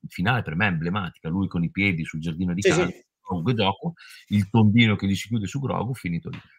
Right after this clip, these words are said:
Speaker 1: Quindi secondo me queste tre, queste tre stagioni sono finite, il Mando lo rivedremo in,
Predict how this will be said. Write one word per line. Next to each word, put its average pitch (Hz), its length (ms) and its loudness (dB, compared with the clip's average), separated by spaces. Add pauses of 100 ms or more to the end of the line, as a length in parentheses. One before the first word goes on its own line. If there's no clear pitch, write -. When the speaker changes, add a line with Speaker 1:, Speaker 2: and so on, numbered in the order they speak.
(160)
Speaker 1:
Quindi 117 160 2
secondo 82 220 -4
me 104 140 -2
queste - 320 -6
tre, - 200 -12
queste - 300 -14
tre 95 160 -6
stagioni 104 340 -4
sono 80 220 -8
finite, 85 400 -4
il 73 100 -8
Mando 95 360 0
lo 85 80 -2
rivedremo 85 560 -2 (480)
in, 87 220 0